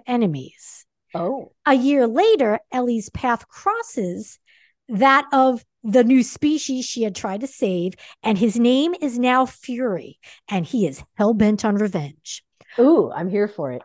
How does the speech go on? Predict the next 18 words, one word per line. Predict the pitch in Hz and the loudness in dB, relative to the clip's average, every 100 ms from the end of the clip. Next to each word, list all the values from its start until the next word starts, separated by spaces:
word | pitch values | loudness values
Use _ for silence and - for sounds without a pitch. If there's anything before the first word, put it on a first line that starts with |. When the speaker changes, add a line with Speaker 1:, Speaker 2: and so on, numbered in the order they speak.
| - | -10
Speaker 2:
<laughs> | 220 226 | -6 2
Speaker 1:
But | 277 311 | 4 4
the | 349 330 | 4 4
attraction | 339 - 349 415 - 392 | 2 2 2 2 0 -2
between | - - 392 | -2 0 0
the | 370 | 0
two | - 381 | 0 2
is | 330 - | 2 -2
powerful, | - 320 381 240 - - _ _ _ _ | -2 0 0 -2 -6 -16 _ _ _ _
obviously. | 277 330 226 170 - - _ _ _ _ _ - _ _ _ _ _ - | 2 2 2 -4 -12 -20 _ _ _ _ _ -20 _ _ _ _ _ -2
As | 330 320 320 - | 0 0 -2 -2
Ellie | 349 415 440 | 0 2 0
and | 359 349 | -2 -4
Fury | - 339 330 311 | -4 -4 -2 -4
work | 214 254 320 330 _ _ | -4 -4 -4 -6 _ _
together | - 214 277 370 320 233 | -12 -6 -4 -2 -4 -6
to | 262 | -10
help | 220 240 | -6 -6